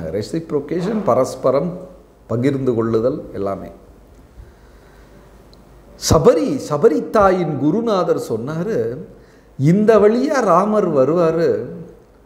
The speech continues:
அவர் வரும்பொழுது என் பிரதிநிதியாக நீ இருந்து அவருக்கு தொண்டுகள் சேவை செய்ய வேண்டும்" என்று சொல்லிவிட்டு போய்விட்டார்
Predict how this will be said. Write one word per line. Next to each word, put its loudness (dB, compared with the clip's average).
அவர் 6
வரும்பொழுது 2
என் 2
பிரதிநிதியாக 4
நீ -2
இருந்து -2
அவருக்கு 0
தொண்டுகள் 2
சேவை 0
செய்ய -2
வேண்டும்" -2
என்று -2
சொல்லிவிட்டு 2
போய்விட்டார் -2